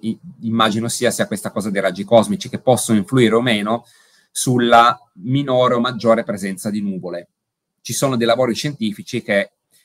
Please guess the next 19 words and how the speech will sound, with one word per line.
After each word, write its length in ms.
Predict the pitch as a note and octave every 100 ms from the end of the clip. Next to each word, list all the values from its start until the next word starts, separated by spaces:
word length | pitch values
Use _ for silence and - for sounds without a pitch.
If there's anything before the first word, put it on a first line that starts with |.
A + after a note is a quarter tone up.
| _
eh, 280 | G2+ G2 G2
associano 800 | - - C3+ A#2 - B2 C3 - _ -
i 100 | A#2+
raggi 280 | A#2 G#2
cosmici 460 | - A#2+ G#2 A2+ -
alla 100 | G#2+
maggiore 380 | G#2 G#2+ B2 A#2
o 20 |
minore 280 | A2+ A2 -
presenza 440 | G#2 F#2 F#2 -
di 100 | F#2
nuvole, 440 | F#2 E2+ E2+ F2 _
che 120 | -
fungono 340 | - B2 B2
sostanzialmente 600 | G#2+ A2+ G2+ A#2 A2+ A2
come, 340 | - G#2 G#2+ G2+ _ _ _ -
eh, 240 | A2+ G#2
sorta 360 | - A2+ G#2 A#2+
di... 300 | A2 G#2+